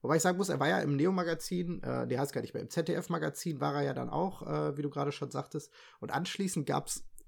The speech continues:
so, äh, sogenanntes Werkstattgespräch, was man sich bei YouTube angucken konnte,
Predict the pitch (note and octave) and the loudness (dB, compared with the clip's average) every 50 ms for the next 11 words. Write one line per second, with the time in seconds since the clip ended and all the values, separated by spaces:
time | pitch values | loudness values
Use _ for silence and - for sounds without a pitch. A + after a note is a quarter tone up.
0 | - - B2 - - - - - - - - - - - _ _ _ - - C#3+ | -12 -10 -10 -10 -12 -14 -16 -16 -16 -16 -16 -20 -20 -20 _ _ _ -18 -16 -12
1 | C3 - C#3 D3 D3 C#3 - - C#3 C#3 C3 B2+ B2+ B2 - D3 C#3+ D3 C3 C3+ | -8 -4 -4 -4 -4 -4 -6 -6 -6 -6 -6 -6 -6 -4 -2 0 0 0 2 0
2 | D3 - C3 - - B2 C#3 E3+ E3+ - - - - G#2+ G#2 - - A#2+ G#2+ - | 0 0 -2 -4 -2 0 0 0 0 -2 -4 -4 -4 -6 -6 -8 -10 -10 -8 -8
3 | - - B2 B2+ A#2+ C#3+ F#3 F#3 - - - B2 A#2+ - B2+ A#2+ B2+ B2+ - B2 | -10 -8 -4 -2 -2 -2 -2 -4 -8 -10 -8 -6 -4 -4 -4 -6 -6 -6 -4 -4
4 | A#2 A#2 C3 D3+ - - - - - G#2+ - - - - - - - - - C3+ | -4 -2 -4 -6 -6 -8 -10 -8 -10 -10 -10 -12 -12 -12 -12 -12 -10 -8 -6 -6
5 | D3+ | -6